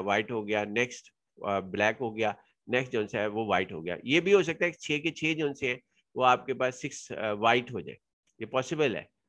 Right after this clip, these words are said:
कि आपके पास सिक्स व्हाइट हो जाए, लेकिन ये सैंपल स्पेस के अंदर आएगी सूरत हाल। यानी ये जो सैंपल स्पेस है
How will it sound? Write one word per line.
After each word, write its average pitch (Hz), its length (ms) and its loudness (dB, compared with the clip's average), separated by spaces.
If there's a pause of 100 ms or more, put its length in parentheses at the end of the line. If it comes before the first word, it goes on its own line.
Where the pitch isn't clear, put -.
(340)
कि 123 140 6
आपके 120 400 2
पास 123 180 0
सिक्स - 300 -10
व्हाइट 117 360 4
हो 127 100 -2
जाए, 139 200 0
लेकिन 151 240 -2
ये 165 140 0
सैंपल 160 440 0
स्पेस 151 300 -2
के 147 140 -2
अंदर 127 220 0
आएगी 90 280 0
सूरत 92 320 -8
हाल। 80 180 -2
यानी 131 220 0
ये 147 160 0
जो 156 140 -4
सैंपल 120 340 -4
स्पेस 104 380 -6
है 120 120 0